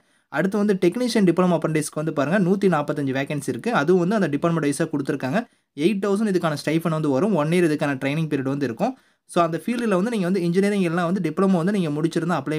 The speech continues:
பண்ணிக்கலாம் அப்படிங்கிற மாதிரி இதுல கொடுத்துருக்காங்க. So, உங்களுக்கு வந்து பார்த்தோன்னா இதுல, so, இங்கேயே கொடுத்துருக்காங்க பாருங்க, உங்களுக்கு வந்து இதுல வந்து duration of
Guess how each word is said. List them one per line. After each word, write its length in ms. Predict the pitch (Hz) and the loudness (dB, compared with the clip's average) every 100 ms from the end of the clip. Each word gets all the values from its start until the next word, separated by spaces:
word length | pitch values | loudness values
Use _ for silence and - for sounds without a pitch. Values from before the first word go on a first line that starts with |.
| 147 | -4
பண்ணிக்கலாம் 320 | 131 139 139 | -6 -4 -4
அப்படிங்கிற 300 | 131 143 131 143 | -4 -4 -4 -2
மாதிரி 140 | 151 | -2
இதுல 140 | 131 120 | -2 -6
கொடுத்துருக்காங்க. 480 | 143 143 131 110 135 254 - _ _ _ _ _ _ _ _ _ _ _ _ _ _ - | -6 -4 -4 -4 -2 -2 -4 _ _ _ _ _ _ _ _ _ _ _ _ _ _ -4
So, 60 | 170 | 0
உங்களுக்கு 260 | 175 165 202 | 0 2 0
வந்து 120 | 233 | 2
பார்த்தோன்னா 260 | 185 190 208 | 0 2 0
இதுல, 160 | 156 147 269 _ _ _ - | 2 2 0 _ _ _ -2
so, 60 | 170 | -2
இங்கேயே 240 | 170 233 202 | -2 -2 0
கொடுத்துருக்காங்க 480 | 185 202 190 165 147 | 0 2 2 0 0
பாருங்க, 180 | 151 170 | -2 -2
உங்களுக்கு 240 | 160 147 143 | -2 -2 -2
வந்து 120 | 214 | 2
இதுல 160 | 180 156 | 2 2
வந்து 120 | 185 165 | 2 2
duration 380 | 226 226 220 | 2 0 0
of 60 | 180 | -2